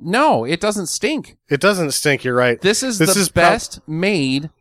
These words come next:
Speaker 1: Shaw, uh, Shaw Brothers movie that's ever ex-, that I have ever seen.
Speaker 2: I've, yeah, now here's the thing. Did we watch The Chinese Boxer? 'Cause I don't know if I've watched The Chinese Boxer in so long that I can't, I don't have a very good barometer for whether
Speaker 1: Okay.
Speaker 2: it's better or
Speaker 1: Where,
Speaker 2: not.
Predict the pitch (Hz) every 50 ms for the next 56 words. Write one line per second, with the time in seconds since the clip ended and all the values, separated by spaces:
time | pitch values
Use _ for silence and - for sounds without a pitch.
0 | _ _ - - - 180 180 175 175 165 - 160 160 156 156 147 143 143 139 -
1 | - 190 226 196 151 127 120 110 120 123 120 117 131 131 123 123 - 151 143 139
2 | 135 127 117 117 120 - 123 127 139 139 120 123 143 190 233 220 131 123 107 101
3 | 95 - 139 147 156 151 139 123 - - - _ _ _ _ - 175 170 170 170
4 | 165 160 156 147 160 156 151 147 135 175 220 247 233 202 175 160 156 143 - -
5 | 151 143 131 117 107 101 95 90 98 - 123 127 151 180 190 208 214 202 - -
6 | 160 - - 180 170 160 160 147 131 120 131 127 127 127 - - - 107 - -
7 | 117 127 143 180 190 190 180 170 - 160 143 123 131 139 139 - - - 143 -
8 | - 151 147 143 139 131 131 139 139 143 139 - - 147 135 123 113 - - -
9 | - 139 135 135 127 127 127 127 131 131 135 131 123 120 113 - _ _ _ _
10 | - 127 117 - - 151 147 143 135 - - 131 131 135 127 131 131 120 123 113
11 | 110 123 127 131 127 120 120 127 123 113 107 113 107 110 110 113 117 120 120 120
12 | 127 123 - - 127 107 113 113 104 107 110 104 - - - 113 113 107 104 104
13 | 107 120 113 98